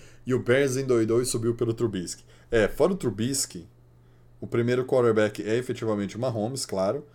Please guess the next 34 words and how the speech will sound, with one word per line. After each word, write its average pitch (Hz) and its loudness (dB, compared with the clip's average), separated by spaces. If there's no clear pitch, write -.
E 110 -10
depois 117 0
o 117 -2
Deshaun 120 0
Watson 110 2
na 123 -2
doze. 95 -4
Mas 120 2
ainda, 190 4
ainda 185 0
assim, 120 -4
eu 104 -4
acho - -8
que 123 -6
esse 110 -2
ano 95 -2
o 113 -10
potencial 117 0
dos 113 -4
caras 98 -2
é 101 -10
pior. 101 -4
É, 139 2
não 143 -2
teve 151 2
outra. 147 4
É, 143 0
olha, 156 0
olha 139 -6
que 170 -8
interessante 120 -4
esse 113 -4
ano 101 0
aqui. 147 -8